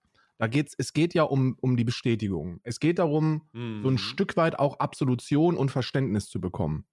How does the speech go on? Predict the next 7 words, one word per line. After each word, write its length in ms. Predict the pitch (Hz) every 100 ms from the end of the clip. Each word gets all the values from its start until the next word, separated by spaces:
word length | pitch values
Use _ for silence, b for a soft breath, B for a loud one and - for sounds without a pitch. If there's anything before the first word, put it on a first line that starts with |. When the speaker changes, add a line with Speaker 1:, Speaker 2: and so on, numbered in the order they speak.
| b b b b
Speaker 1:
Und, 340 | 131 127 120 -
Speaker 2:
Mhm. 540 | 113 113 110 104 101
Speaker 1:
und 180 | 131 131
das 260 | 165 -
geht 260 | - 160 180
in 180 | 143 127
Grauzonen. 880 | 117 123 180 - 165 160 165 165